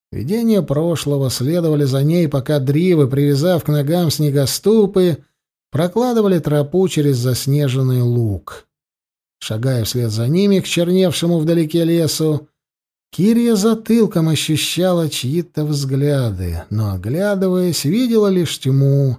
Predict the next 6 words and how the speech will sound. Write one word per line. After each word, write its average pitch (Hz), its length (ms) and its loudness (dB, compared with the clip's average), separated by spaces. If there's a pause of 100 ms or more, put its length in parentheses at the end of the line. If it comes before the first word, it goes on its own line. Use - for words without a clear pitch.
(120)
и 143 140 -6
безлюдье. 92 1000 -4 (1400)
«Нет 196 540 -2
хуже 175 420 -2
таких 160 460 -2
мест», — 170 640 0